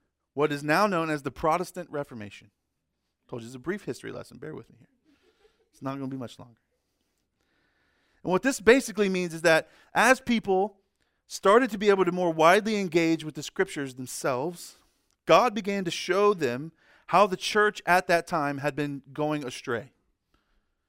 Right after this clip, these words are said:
The doctrine of the church at that time was, was largely controlled by the Pope, by the councils. And there were things at that time that were being added on to Christians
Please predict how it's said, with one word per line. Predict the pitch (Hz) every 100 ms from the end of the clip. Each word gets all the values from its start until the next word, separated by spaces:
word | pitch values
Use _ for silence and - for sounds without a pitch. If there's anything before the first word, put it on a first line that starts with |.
| _ _ _ _ _ _ _ _ _ _ _ _ _ _
The | 131
doctrine | 143 185 233 214 190
of | 160
the | 151
church | 160 143
at | 135 135
that | 127 120
time | 135 123
was, | 131 127 - _ _ -
was | 147 139
largely | 160 185 214 202
controlled | 202 190 - 196 202 180 160 151 143 -
by | 139
the | 131
Pope, | 117 - 196 202 - _ _
by | 127
the | 120
councils. | - 170 190 - 185 190 - _ _ _ _ _ _ _ _ _ _ _ _ _ _ _ _ -
And |
there | 160
were | 175
things | 165 - 226 269 196 165
at | 160
that | 165 156
time | 202 220
that | 185 165
were | 165
being | 170 175 160 -
added | 175 214 214
on | 190 220 240
to | 190
Christians | - 156 - 135 165 190 -